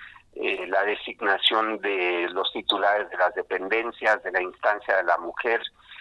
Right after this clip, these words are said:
eh, la instalación del Consejo de Tutelas, eh, algunos temas importantes como, eh,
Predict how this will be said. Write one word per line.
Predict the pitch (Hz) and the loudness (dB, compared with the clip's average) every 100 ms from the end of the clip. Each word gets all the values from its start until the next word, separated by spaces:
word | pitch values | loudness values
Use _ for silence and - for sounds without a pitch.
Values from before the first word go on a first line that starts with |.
| - - - | -20 -20 -6
eh, | 104 | 0
la | 95 | 0
instalación | 98 - 98 95 - 104 107 | -2 2 2 4 2 -2 0
del | 101 | 0
Consejo | 98 104 - 107 - | 0 -2 -2 -2 0
de | 95 87 | 0 -2
Tutelas, | - - 117 117 113 110 - _ _ - _ _ - | -8 -4 -4 2 2 2 -2 _ _ -20 _ _ -4
eh, | 98 95 90 - | 0 0 -2 2
algunos | 101 107 120 117 - | 2 2 2 2 0
temas | 113 117 - | 0 0 0
importantes | 110 95 98 - 120 131 - 110 - - | -8 -6 -6 0 0 0 -4 -6 -6 -6
como, | - 95 95 92 92 90 - _ - - _ _ _ - | -2 0 0 2 2 0 -6 _ -20 -20 _ _ _ -4
eh, | 92 95 90 - | 0 0 0 -6